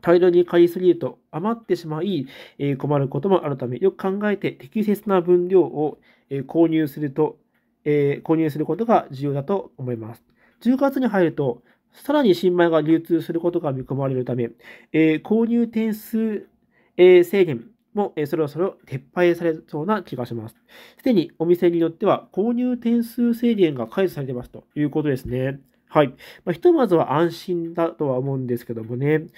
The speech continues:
まあ、買いすぎに注意っていう感じですね。はい。何でもそうです。あ、そっか、あれか。なくなっちゃうからって不安で買っちゃったわけね、つまりね。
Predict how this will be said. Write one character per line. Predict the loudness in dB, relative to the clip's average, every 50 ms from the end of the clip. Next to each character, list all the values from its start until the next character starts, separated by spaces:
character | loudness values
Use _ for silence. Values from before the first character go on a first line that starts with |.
| -20 -20 -20 -20 -8 -6
ま | -6 -6
あ、 |
買 | -2 2 4 4 4
い | 4
す | 2 0 -2
ぎ | -2 -2
に | -2 -2 -2
注 | -2 0 0 2
意 | 0
っ | 0
て | -4 -8
い | -6 -6
う | -8
感 | -10 -12 -10 -10
じ | -8
で | -10
す | -10 -10
ね。 | -12 -12 -14 -14 _ _ _ _ _ _ _ _ _ _
は | _ -2 0 0
い。 | 0 0 -2
何 | -2 -2 0 0 2
で | 2 2
も | 2 0
そ | 0 -2
う |
で | -2 -2
す。 | -2 -4
あ、 | -6 -6 -8 _ _ _ _
そ | _ -2 -2 -2
っ | -2 -2 _ _
か、 | 4 4 4 4 2 0 -2
あ | 0 0
れ | 0 2
か。 | 2 2 0 0 0 -2 _ _
な | -8 -6 -4
く | 0 0
な | 0 0
っ | 0
ち | 2 2
ゃ | 2 2
う | 2
か | 0 -2
ら | -4
っ | -4 -4
て | -8 -6
不 | -4 -2 0
安 | 0 0 0 -2
で | -2 -4
買 | -4 -6 -8 -10
っ | -10 _
ち | -8
ゃ | -6
っ | -2
た | 0 0
わ | 0
け | 0 -2
ね、 | -4 -4 -4
つ | -6 -8
ま | -10 -10
り | -12 -14
ね。 | -18 -20 -20